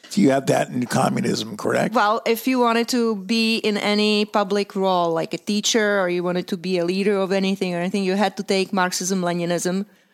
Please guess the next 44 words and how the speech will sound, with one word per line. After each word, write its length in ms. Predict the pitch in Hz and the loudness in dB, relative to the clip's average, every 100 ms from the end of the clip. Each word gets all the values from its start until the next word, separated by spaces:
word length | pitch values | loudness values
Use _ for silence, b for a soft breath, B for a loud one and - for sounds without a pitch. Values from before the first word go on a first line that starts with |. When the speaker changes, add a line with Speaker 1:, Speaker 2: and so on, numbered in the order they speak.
| b b _ | b b _
Speaker 2:
Um, 300 | - 190 180 | -2 0 2
you 80 | 185 | 0
had 200 | 196 190 | 0 0
to 60 | 196 | -4
be 280 | 170 185 165 | -4 -4 0
educated 680 | 185 190 202 185 175 156 - | 0 0 0 0 2 -2 -4
in 320 | 170 156 156 - | -6 -4 -6 -6
certain 380 | - 190 180 175 | -2 -2 -2 -2
ways 320 | 165 156 147 | 0 0 -2
so 360 | - - 175 | -4 -2 -2
you 120 | 165 170 | -2 -2
could 260 | 185 127 | -6 -6
lead 380 | 180 202 180 170 | -4 0 0 -4
certain 440 | - - 160 165 | -4 -2 -2 -2
way. 380 | 160 156 - - - | -2 -2 -2 -6 -10
Otherwise, 680 | - 165 170 156 160 - - | -6 -2 0 0 0 -4 -8
forget 280 | - 165 156 | -8 -4 -2
it. 120 | - - _ b b b | -2 -6 _ b b b
So 200 | - 180 | -4 0
you 120 | 180 | 0
had 240 | 196 202 202 | 0 -2 -2
to, 220 | 202 185 | -2 0
uh, 260 | 175 170 165 | 0 0 0
you 140 | 185 185 | -4 -2
had 240 | 190 185 | -2 -2
to 80 | - | -4
take, 420 | 185 165 - - - | -2 -2 -6 -14 -6
uh, 140 | 165 | -2
lessons 400 | 160 165 165 143 | -2 -2 -2 -4
in 160 | - 156 | -6 -6
that. 320 | 147 - - _ b b | -4 -6 -8 _ b b
And 100 | - | -4
you 80 | 185 | 0
had 220 | 190 185 - | 2 0 -2
to 60 | 196 | -2
take 280 | 180 156 | -2 -2
tests. 380 | - 151 147 - | 0 0 0 -2
You 100 | 175 | -2
had 180 | 160 160 | 0 -2
to 60 | 170 | -4
prove 320 | - 180 170 | -2 -2 0
that 220 | 170 147 | -2 -4
you 140 | 151 151 | -4 -2
actually 600 | 151 - 165 151 143 | -2 -4 -2 -2 -2